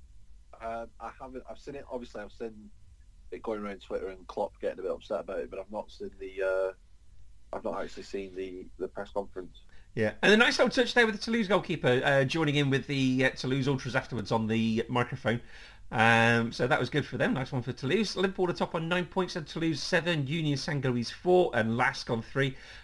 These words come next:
Speaker 2: Uh, in Group B, Ajax nil, Brighton two, uh, a goal for Ansu Fati there. Um, Marseille are on eight points, then Brighton seven, A K Athens four,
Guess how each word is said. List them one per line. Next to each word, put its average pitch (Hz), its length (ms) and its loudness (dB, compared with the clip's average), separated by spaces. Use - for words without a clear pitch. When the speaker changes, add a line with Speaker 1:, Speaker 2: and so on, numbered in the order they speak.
Speaker 2:
Uh, 120 420 6
in 127 160 4
Group 139 360 0
B, 160 420 2
Ajax 139 320 0
nil, 139 140 0
Brighton 127 360 0
two, 160 540 0
uh, 113 240 2
a 120 80 -2
goal 127 200 2
for 110 320 2
Ansu 117 360 -4
Fati 127 260 -8
there. 359 200 -2
Um, 131 460 2
Marseille 160 420 2
are 143 80 6
on 135 220 2
eight 165 160 -4
points, 156 260 -4
then 143 160 0
Brighton 135 320 -2
seven, 143 640 0
A 127 120 -2
K 110 160 -4
Athens 110 340 -6
four, 127 400 2